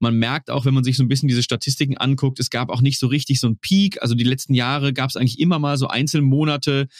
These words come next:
die wirklich im Bereich der Elektromobilität so ein bisschen rausgestochen sind und, und besonders stark waren. Da ging's auch mal Monate um bis zu dreißig Prozent Elektroanteil tatsächlich. Also da hat's auch einen deutlichen Rückgang gegeben.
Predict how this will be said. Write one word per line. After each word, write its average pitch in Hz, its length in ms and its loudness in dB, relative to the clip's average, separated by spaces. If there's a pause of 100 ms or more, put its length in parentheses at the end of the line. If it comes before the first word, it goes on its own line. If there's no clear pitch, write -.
(240)
die 120 140 2
wirklich 147 320 0
im 135 80 2
Bereich 123 340 -2
der 135 80 0
Elektromobilität 131 1040 0 (320)
so - 80 -2
ein 120 60 2
bisschen 127 180 2
rausgestochen 143 800 0
sind 135 320 0
und, 127 280 2
und 127 300 0
besonders 151 480 0
stark 151 380 -4
waren. 156 260 0
Da 131 80 0
ging's 135 240 -2
auch 120 140 -4
mal 123 180 2
Monate 135 460 0
um 127 100 2
bis - 140 -4
zu 120 100 -4
dreißig 135 460 -2
Prozent 143 360 -2
Elektroanteil 135 760 -2
tatsächlich. 135 600 -2 (440)
Also 117 220 -4
da 117 260 -4
hat's 147 180 -4
auch 135 220 -2
einen 120 480 0 (480)
deutlichen 139 500 0
Rückgang 156 420 0
gegeben. 156 520 0